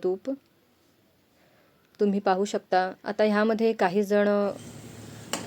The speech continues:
कढीपत्त्याची पानंसुद्धा टाकतात, ज्यामुळे सुगंध फार छान येतो. अ, किंवा कढीपत्त्याची पानं नसतील तर तुम्ही तुळशीची पानंसुद्धा टाकू शकता.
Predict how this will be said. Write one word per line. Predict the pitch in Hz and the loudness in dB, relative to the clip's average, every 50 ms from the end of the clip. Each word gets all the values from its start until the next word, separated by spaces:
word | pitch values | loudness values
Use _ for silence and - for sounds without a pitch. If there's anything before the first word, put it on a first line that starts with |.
| - - - - - - - - - - - - - | -12 -14 -14 -14 -14 -16 -16 -16 -16 -16 -8 -2 0
कढीपत्त्याची | 202 185 196 - 208 196 - 202 196 - - | 2 4 4 2 2 2 2 0 0 0 2
पानंसुद्धा | - 185 175 180 185 - 208 185 214 214 | 2 2 2 2 0 -2 -2 0 0 0
टाकतात, | 208 214 208 - - - 196 185 185 | 2 0 0 0 2 0 2 2 4
ज्यामुळे | 196 185 180 185 185 190 | 2 2 4 2 0 2
सुगंध | - 208 185 196 190 190 185 196 - | 2 2 2 2 0 2 0 0 0
फार | - 196 180 185 - | 0 -2 -2 -2 -2
छान | - 196 196 214 | -2 0 0 2
येतो. | 202 180 175 - 185 190 214 240 - - - - - - - - - - - - - | 0 0 0 0 -2 -2 -2 -6 -8 -10 -10 -10 -10 -10 -12 -12 -14 -14 -14 -10 -4
अ, | - 180 185 180 180 | -2 0 0 0 2
किंवा | - 214 190 202 | 2 2 4 4
कढीपत्त्याची | 196 208 196 196 190 - 196 - - 196 196 214 | 4 4 4 4 4 2 2 2 2 0 2 2
पानं | 208 208 190 196 202 202 | 2 2 2 2 2 0
नसतील | 214 220 - - - 202 190 | 0 -2 -4 -4 -6 -2 -2
तर | 202 190 - | -2 -2 0
तुम्ही | 202 196 208 - | 0 2 2 4
तुळशीची | - 196 185 185 - 196 - - | 6 6 4 4 0 -8 -6 -2
पानंसुद्धा | - 196 175 175 180 - 190 165 180 208 | 0 0 0 0 -2 -4 -6 -6 -4 0
टाकू | 214 220 180 - - 196 | 2 2 0 0 -2 -4
शकता. | - 190 - - - 185 185 | -4 -4 -6 -2 0 0 0